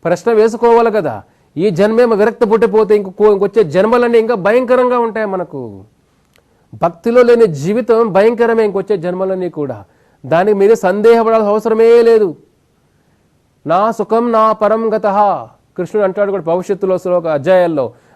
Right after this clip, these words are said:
"నా ఈ భక్తి భావం లేనివాడు, కృష్ణ భక్తి లేనివాడు, నా సుఖం నా పరం గతః", సుఖం అనేది దొరకదు ఈ జన్మలో మరో జన్మలో అంటాడు. కాబట్టి ఇవన్నీ బాధలు బయట ఒక మార్గం ఏమిటి?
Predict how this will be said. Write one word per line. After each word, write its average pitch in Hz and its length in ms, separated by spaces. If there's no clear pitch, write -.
"నా 143 300
ఈ 139 100
భక్తి 160 420
భావం 220 440
లేనివాడు, 208 400
కృష్ణ 208 340
భక్తి 214 300
లేనివాడు, 202 340
నా 175 220
సుఖం 214 380
నా 165 180
పరం 160 380
గతః", 135 260
సుఖం 190 380
అనేది 185 240
దొరకదు 147 440
ఈ 147 160
జన్మలో 156 360
మరో 139 200
జన్మలో 127 420
అంటాడు. 117 340
కాబట్టి 147 380
ఇవన్నీ 190 540
బాధలు 170 460
బయట 156 220
ఒక 160 160
మార్గం 165 400
ఏమిటి? 160 500